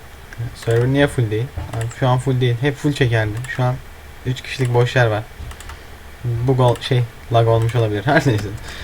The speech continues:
Takmayalım bunu o kadar. N D N G. Pixelmon nokta nintendo nokta net. Evet, serverımızın I P'si bu.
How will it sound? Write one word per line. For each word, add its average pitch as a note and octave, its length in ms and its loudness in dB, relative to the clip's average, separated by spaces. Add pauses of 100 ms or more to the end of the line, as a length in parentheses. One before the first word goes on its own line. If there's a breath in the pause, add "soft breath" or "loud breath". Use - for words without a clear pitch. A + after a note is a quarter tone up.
(260 loud breath)
Takmayalım B2+ 400 2
bunu G#2+ 120 0
o A2 60 0
kadar. B2 260 0 (100)
N C3 160 2
D C3+ 140 4
N C3 100 4
G. A#2 200 2 (580)
Pixelmon A#2+ 640 2 (240)
nokta - 300 -2 (100)
nintendo A2 420 0
nokta - 340 2
net. - 100 -2 (280)
Evet, D#3+ 260 8 (200)
serverımızın C#3 500 6
I G#2 60 4
P'si - 240 -4
bu. B2+ 100 2